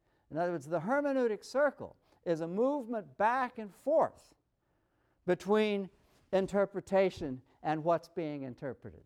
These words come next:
so that what's being interpreted is a constant check on the process of interpretation, just as interpretation, as it deepens, uh, is a finer and finer outlining of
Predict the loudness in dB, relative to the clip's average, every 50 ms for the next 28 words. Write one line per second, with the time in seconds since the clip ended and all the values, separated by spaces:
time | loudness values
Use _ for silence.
0 | _ _ _ _ _ -2 4 6 6 6 6 4 0 0 -2 -2 -2 -2 -2 -4
1 | -6 -4 -2 -2 -4 -4 -6 -8 -6 -4 -4 -4 -4 -4 -4 -4 -4 -4 -6 -10
2 | _ _ _ _ _ 0 0 0 -2 -6 _ -2 -2 -2 -2 -2 -2 -2 -2 -2
3 | -6 -8 _ -10 -12 -10 _ -6 0 0 0 0 0 -4 _ -20 -20 _ _ _
4 | _ _ _ 2 2 2 4 2 -2 0 2 2 2 2 2 0 -6 -8 -8 -8
5 | -10 -12 _ -6 -4 -4 -4 -6 -8 -8 -10 -10 -10 _ -18 -12 -10 -10 -8 -10
6 | -10 -12 -14 -14 -14 _ _ _ -2 0 0 0 -2 -4 -4 -4 -2 -2 -4 -6
7 | -12 -12 -8 -8 -8 -8 -8 -12 -12 -6 -4 -4 -4 -4 -6 -10 -18 -18 -10 -8
8 | -8 -8 -8 -10 -12 -8 _ -2 -2 -2 -4 -6 -8 -8 -8 -8 -10 _ _ _
9 | -12 _ 2 4 6 6 4 2 -2 _ _ 0 2 2 2 2 -2 -4 _ _
10 | _ 0 2 4 4 2 0 -2 -10 _ -8 0 2 2 2 2 2 0 0 0
11 | -2 -4 -8 _ _ _ -2 -2 -2 -2 -6 -2 0 0 2 2 2 0 0 0
12 | 0 -2 -4 -8 -20 _ _ _ _ _ _ _ _ _ _ _ _ _ _ _
13 | _ _ _ _ _ _ _ _ 0 2 2 2 2 -2 -4 -4 -4 -4 -4 -6
14 | -8 -8 -10 -14 -20 _ _ 0 0 0 0 -2